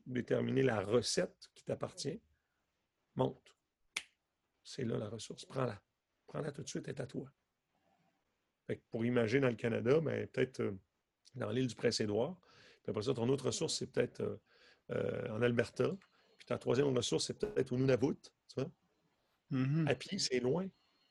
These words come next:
Speaker 1: Mais en hypnose, c'est en claquant des doigts. Puis là, tu ramènes tout ça. Je te repose au milieu de la Saskatchewan, puis tu fais, « Là, j'ai ce qu'il me faut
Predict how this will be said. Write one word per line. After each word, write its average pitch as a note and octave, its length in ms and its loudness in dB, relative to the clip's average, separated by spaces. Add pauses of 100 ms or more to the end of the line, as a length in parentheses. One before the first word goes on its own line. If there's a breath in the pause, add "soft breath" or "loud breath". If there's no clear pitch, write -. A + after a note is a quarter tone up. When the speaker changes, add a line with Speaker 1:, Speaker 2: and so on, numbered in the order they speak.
(200)
Speaker 1:
Mais A#2+ 100 2
en A2 100 4
hypnose, C3 420 0 (280)
c'est - 140 -8
en A2 40 -4
claquant A#2 300 -6
des G#2 100 -4
doigts. A2 200 -8 (1300)
Puis - 120 -6
là, C3+ 40 2
tu C3+ 160 -6
ramènes A2 280 -2
tout - 220 -16
ça. - 180 -4 (760)
Je - 80 -20
te B2 80 -2
repose D3+ 260 -2
au D3 40 -2
milieu C3+ 100 2
de C#3 60 0
la C3 40 0
Saskatchewan, - 580 -8
puis - 120 -18
tu - 100 -10
fais, « B2 200 -10 (840)
Là, B2 160 -2
j'ai A#2 140 -2
ce - 100 -8
qu'il A2+ 140 -6
me G2+ 40 -6
faut C3+ 240 -4